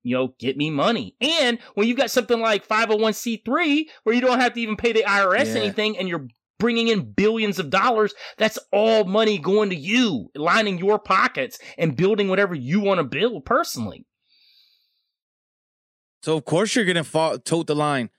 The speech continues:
Speaker 2: You're gonna go and do exactly, if you're, especially you're in it for power, fame, and money, you don't care what they say. You're like, "Oh, yeah, whatever, climate change, yeah, covid, uh, wear a mask." Like, you're gonna go with it.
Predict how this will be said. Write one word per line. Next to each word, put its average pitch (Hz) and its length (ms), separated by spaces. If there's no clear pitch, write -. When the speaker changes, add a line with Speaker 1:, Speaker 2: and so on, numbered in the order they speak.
Speaker 2:
You're 143 100
gonna 170 200
go 170 280
and 160 120
do 165 140
exactly, 160 520
if 156 180
you're, 185 120
especially 185 440
you're 151 180
in 151 120
it 165 120
for 139 160
power, 139 460
fame, 135 420
and 117 100
money, 156 420
you 160 100
don't 254 160
care 127 280
what 127 160
they 123 100
say. 135 280
You're 165 100
like, 147 160
"Oh, 240 120
yeah, 190 240
whatever, 147 320
climate 170 300
change, 123 340
yeah, 165 360
covid, 135 500
uh, 120 260
wear 165 200
a 180 40
mask." 170 360
Like, 135 160
you're 175 100
gonna 185 140
go 165 140
with 240 180
it. 90 180